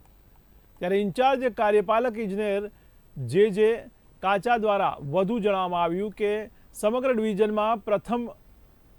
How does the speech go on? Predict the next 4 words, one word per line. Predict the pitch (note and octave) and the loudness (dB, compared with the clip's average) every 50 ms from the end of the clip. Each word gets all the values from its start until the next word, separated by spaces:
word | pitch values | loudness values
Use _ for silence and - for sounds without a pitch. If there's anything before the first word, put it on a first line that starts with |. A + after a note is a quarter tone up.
| - - - - _ _ _ - - | -20 -20 -20 -20 _ _ _ -10 -6
તબક્કે | G3 F#3+ F3+ - - A3+ G3+ G3+ G#3 G#3 - - - - - - - - - | -6 -6 -6 -6 0 0 2 2 2 -2 -4 -12 -20 -20 -20 -20 -20 -10 -4
એક | G3 A3 A#3+ A3+ - A#3+ | -2 0 0 0 0 0
લાખ | G#3+ G#3 G3 G3+ G#3+ A3 F#3 G#3 F#3 - | 0 0 0 0 0 -2 -4 -6 -10 -6
પાંચ | - G3 A3 A3+ F#3 G3 | -6 -4 -2 -2 -4 -2